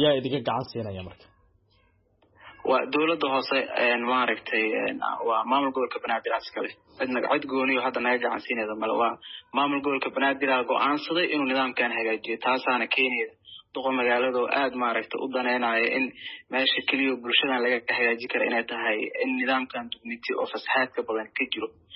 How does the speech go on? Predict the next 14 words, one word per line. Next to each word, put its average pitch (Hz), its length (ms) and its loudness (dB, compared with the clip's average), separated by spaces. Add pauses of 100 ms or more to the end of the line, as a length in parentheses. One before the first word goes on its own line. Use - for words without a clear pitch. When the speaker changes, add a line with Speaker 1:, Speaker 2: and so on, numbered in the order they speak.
(160)
Speaker 2:
in 131 140 -2
la 117 100 2
saxo. - 300 -2 (460)
Ayaa, 120 400 2
maaragtay, 120 680 0
een, - 340 0
een, - 360 -2
awoodda 135 680 0
iyo 117 300 0
xoog 147 300 0
isugu 123 300 0
geynaya 117 380 2
in, 127 220 0
in, 123 220 -4